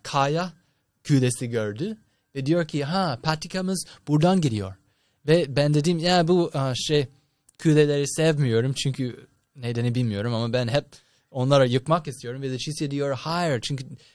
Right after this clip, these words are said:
bu, bu, e, küre patikamız nereye gireceğini, e, işaretliyor."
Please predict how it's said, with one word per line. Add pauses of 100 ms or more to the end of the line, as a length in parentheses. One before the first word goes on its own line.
(120)
bu,
bu,
e, (400)
küre (420)
patikamız
nereye
gireceğini,
e,
işaretliyor."